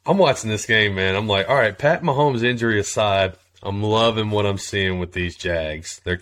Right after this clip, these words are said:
they're, they're, they're fighting. Like, they know it's a playoff game. They know they have nothing to lose. They're basically just playing with house money." Bro, like, you know, we said it,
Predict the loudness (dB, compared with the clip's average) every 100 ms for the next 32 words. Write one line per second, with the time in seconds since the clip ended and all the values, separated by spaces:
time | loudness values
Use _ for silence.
0 | -10 -4 -2 -2 -6 -2 -2 0 -2 0
1 | 2 2 2 -2 -6 -6 -6 -4 -2 0
2 | 0 -2 -4 0 2 2 0 -2 0 0
3 | -2 0 0 0 -2 -2 -2 -2 -6 -2
4 | -2 0 -2 -4 -8 -16 -20 -20 -20 -20
5 | _ -4 -4 -4 _ _ 0 0 -2 -4
6 | -4 -2 0 2 2 0 0 0 -2 -2
7 | 0 0 -2 -4 -10 _ _ _ _ _
8 | _ _ _ -20 -20 -20 -20 -20 -20 _
9 | _ -4 2 4 6 4 2 4 4 0
10 | -6 _ _ _ _ -10 -4 -2 -2 -6
11 | -8 -2 -2 2 4 4 2 0